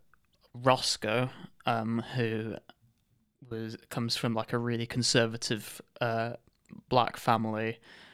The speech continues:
um, and who leaves home because he's gonna get taken back to, like, was it Ghana to, to, like, get converted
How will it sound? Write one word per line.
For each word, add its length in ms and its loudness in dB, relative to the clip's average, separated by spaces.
um, 480 0
and 160 -2
who 420 -2
leaves 420 2
home 360 4
because 760 2
he's 320 -4
gonna 580 2
get 200 0
taken 560 0
back 220 4
to, 140 2
like, 480 -2
was 120 -6
it 180 -6
Ghana 500 2
to, 100 -12
to, 240 2
like, 220 -4
get 240 0
converted 920 -2